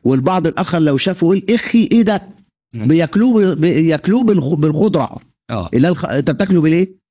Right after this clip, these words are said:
Speaker 2: أنا بصراحة ما باكلوش خالص.
Speaker 1: خالص، الحمد لله. وأنت يا أسامة؟
Speaker 2: <laughs>
Speaker 1: خالص، أنت كمان. يلا نخلص منكم انتوا الاتنين. أنا
Speaker 2: آه، وبس الفتة.
Speaker 1: أكو-،
Speaker 2: الفتة.
Speaker 1: أي نعم.
Speaker 2: هنا إحنا بنحط لها صلصة.
Speaker 1: أي صحيح.
Speaker 2: في اسكندرية مش بيحطوا لها صلصة.
Speaker 1: أمال بيعملوا إيه؟
Speaker 2: بيخلوها زي ما هي كده.
Speaker 1: رضي الله عنهم وأرضاهم.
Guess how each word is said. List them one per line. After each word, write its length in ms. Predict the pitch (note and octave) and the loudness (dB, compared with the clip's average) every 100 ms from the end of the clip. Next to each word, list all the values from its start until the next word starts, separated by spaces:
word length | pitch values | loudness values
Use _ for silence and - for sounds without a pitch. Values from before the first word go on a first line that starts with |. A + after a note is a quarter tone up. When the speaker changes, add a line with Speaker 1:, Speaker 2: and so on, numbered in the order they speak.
| _ _ A#2 | _ _ -2
Speaker 2:
أنا 120 | A#2+ | -2
بصراحة 220 | A2+ C#3 | -2 -4
ما 80 | C3+ | -4
باكلوش 260 | B2 B2+ B2 | -2 -2 -2
خالص. 300 | G2 F#2+ - | -6 -8 -4
Speaker 1:
خالص، 360 | F#3+ D#3+ A2 | -2 -2 -4
الحمد 360 | - C3 E3 D#3+ | -4 -2 0 0
لله. 160 | D3 C#3+ | 0 0
وأنت 200 | F3 G3 | 0 0
يا 140 | E3 | 0
أسامة؟ 420 | D#3 F#3+ F#3+ D#3+ - - B2+ _ | 0 -2 -2 -4 -12 -16 -18 _
Speaker 2:
<laughs> 500 | B2 - - - - | -20 -18 -16 -16 -6
Speaker 1:
خالص، 320 | F#3+ F#3+ F3 | -2 0 0
أنت 140 | G3 D#3+ | -2 -2
كمان. 340 | D#3 C#3 C3 | 0 0 0
يلا 200 | C#3+ C#3+ | 0 0
نخلص 340 | C#3+ D#3 C#3+ C#3+ | -2 -2 -2 -2
منكم 140 | C3 | 0
انتوا 140 | B2 B2+ | 0 0
الاتنين. 420 | A2 G#2+ F2 F#2 - - - E3 | 0 0 -2 -6 -18 -20 -8 -4
أنا 300 | F#3+ E3+ D#3+ | -2 -2 -2
Speaker 2:
آه، 60 | |
وبس 260 | D3+ G3 F#3 | -2 0 -2
الفتة. 400 | E3+ G3 - F2+ | -2 -4 -6 -8
Speaker 1:
أكو-، 420 | - E3 D3 A3 - - | -4 -2 0 -2 -6 -8
Speaker 2:
الفتة. 320 | G#2 C#3 - | -4 -4 -2
Speaker 1:
أي 120 | E3 F3 | 0 0
نعم. 280 | G3+ G3+ | 0 0
Speaker 2:
هنا 100 | D#3 | -2
إحنا 140 | D#3 D3+ | -2 -4
بنحط 260 | A#2+ B2 | -4 -4
لها 100 | C#3+ | -4
صلصة. 300 | B2+ B2+ A2 - _ - | -4 -6 -8 -16 _ -8
Speaker 1:
أي 160 | C#3 E3+ | -2 0
صحيح. 320 | E3+ D#3 G3 D3 | 0 -2 0 -2
Speaker 2:
في 40 | |
اسكندرية 400 | - B2+ B2 C#3+ | -2 0 0 0
مش 100 | D#3 | -2
بيحطوا 280 | B2+ B2+ C3 | -2 -4 -4
لها 80 | C3+ | -4
صلصة. 320 | A#2+ G#2+ - | -4 -8 -4
Speaker 1:
أمال 160 | B2+ D#3+ | -2 0
بيعملوا 400 | D#3 D3 E3 D#3 | 0 0 0 0
إيه؟ 180 | D#3 - - - | -2 -4 -16 -8
Speaker 2:
بيخلوها 360 | A2 A#2 C3 D3 | -6 -2 -2 0
زي 100 | C#3 | 0
ما 60 | |
هي 80 | D3 | 0
كده. 160 | C#3+ B2 | -2 -2
Speaker 1:
رضي 240 | D#3+ D#3 | -2 -2
الله 300 | D3+ - D3 | -4 -4 -4
عنهم 320 | D3+ F3+ D#3 | -2 -2 -2
وأرضاهم. 520 | C#3 C3 A#3+ A#2+ F3 | -2 -2 -2 -2 -4